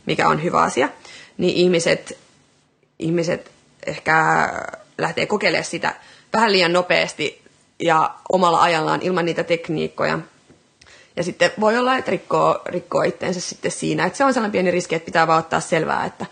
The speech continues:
että miten mä teen ne liikkeet niin, että mä voin tehdä ne tehokkaasti,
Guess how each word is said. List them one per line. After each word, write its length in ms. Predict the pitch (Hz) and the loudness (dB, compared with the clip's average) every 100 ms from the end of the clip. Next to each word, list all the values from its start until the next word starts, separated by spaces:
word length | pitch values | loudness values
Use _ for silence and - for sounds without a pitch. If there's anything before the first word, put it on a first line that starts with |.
| - - - - | -14 -20 -20 -8
että 200 | 160 - | -4 0
miten 260 | 185 180 165 | 2 2 2
mä 80 | 165 | 0
teen 220 | 165 160 | 0 0
ne 80 | 165 | 0
liikkeet 520 | 165 - - 73 - | 0 -2 -2 -2 -2
niin, 100 | - | -4
että 120 | - | -2
mä 60 | - | -2
voin 140 | - | -2
tehdä 220 | - 170 | -4 -4
ne 160 | 147 156 _ - | -6 -8 _ 0
tehokkaasti, 840 | 233 247 - 190 185 - 180 | 2 2 2 2 2 -2 -4